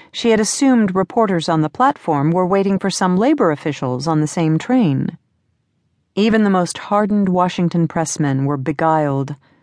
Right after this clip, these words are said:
One was overheard saying that there was no labor leader living who would interest him if Missus Luce were around.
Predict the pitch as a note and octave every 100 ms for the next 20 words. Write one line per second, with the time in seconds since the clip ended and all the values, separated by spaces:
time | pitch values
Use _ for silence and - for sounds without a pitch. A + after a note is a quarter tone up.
0 | _ - F#3+ F#3 E3 D#3 E3+ D#3+ D#3+ F3+
1 | E3 - F#3 E3+ D#3+ D#3 E3+ D#3+ D#3 C#3
2 | F3+ A#3 G#3 G#3 A3+ G3+ F#3+ G#3+ G3 E3+
3 | D#3+ A3+ G#3 C#3+ C#3+ D#3 D#3 F#3 F#3 E3
4 | - D#3+ D3 D3 E3 D#3+ C3+ D#3+ A#3 -
5 | C#3+ C3+ C3 C#3 C3+ C#3 F3+ F#3+